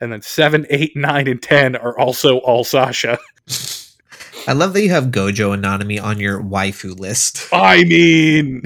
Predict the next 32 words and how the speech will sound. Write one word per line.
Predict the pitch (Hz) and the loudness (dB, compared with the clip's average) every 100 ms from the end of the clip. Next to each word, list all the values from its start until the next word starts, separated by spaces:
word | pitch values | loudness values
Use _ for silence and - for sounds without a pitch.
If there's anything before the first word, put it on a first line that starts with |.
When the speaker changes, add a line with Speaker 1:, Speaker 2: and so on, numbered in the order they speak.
| - - - | -12 -14 -20
Speaker 1:
<laughs> | _ _ | _ _
can | - - 170 180 | -4 4 6 6
ya | 160 151 | 4 4
blame | 139 139 139 147 147 | 2 0 0 0 -2
me? | 156 160 - - _ | -4 -6 -8 -20 _
Speaker 2:
I | 127 | 0
felt | 170 | 2
like | 156 | 2
that | 127 | 2
would | 127 | 0
have | 117 | 0
been | 110 | -2
on, | 104 | -2
like, | 104 101 | -2 -4
a | - 107 | -4 -4
daddy | 98 95 92 90 | -4 -6 -8 -10
list. | 82 95 92 - - _ - | -12 -6 -6 -6 -10 _ -10
Speaker 1:
Yeah, | 156 147 175 175 | -2 2 6 6
but | 151 160 143 139 | 6 4 4 2
I | 160 180 185 165 - _ _ | 0 0 2 0 -4 _ _
Speaker 2:
A | - | -4
senpai | - 120 117 113 110 113 | -2 -2 -4 -2 -2 -2
list. | 113 123 - - - _ | -2 -2 -6 -10 -18 _
Speaker 1:
I, | - 190 202 160 262 | -2 0 0 -2 -8
Speaker 2:
<laughs> | _ _ | _ _
Speaker 1:
I, | 160 165 175 | -10 -10 -8
I | - | -8
haven't | 160 175 175 | -4 0 0
watched | 135 139 165 - - | -2 -4 -4 -6 -6
enough | 147 139 123 - - | -2 0 -2 -4 -10
to, | - 143 131 123 - _ | -2 0 2 0 -4 _
well, | - 370 453 466 - | 4 8 10 8 6